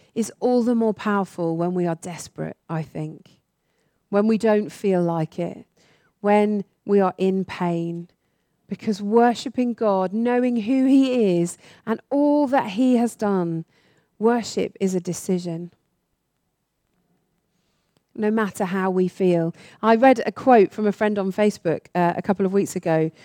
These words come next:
I'm just gonna read you the quote 'cause I thought it was great. He said this, "I came out with this phrase the other day, that things grow in manure. And as I pondered,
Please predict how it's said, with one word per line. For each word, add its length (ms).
I'm 120
just 180
gonna 140
read 220
you 60
the 80
quote 320
'cause 160
I 60
thought 200
it 80
was 120
great. 400
He 140
said 220
this, 240
"I 100
came 320
out 140
with 100
this 160
phrase 380
the 160
other 180
day, 480
that 140
things 540
grow 600
in 260
manure. 600
And 100
as 140
I 120
pondered, 720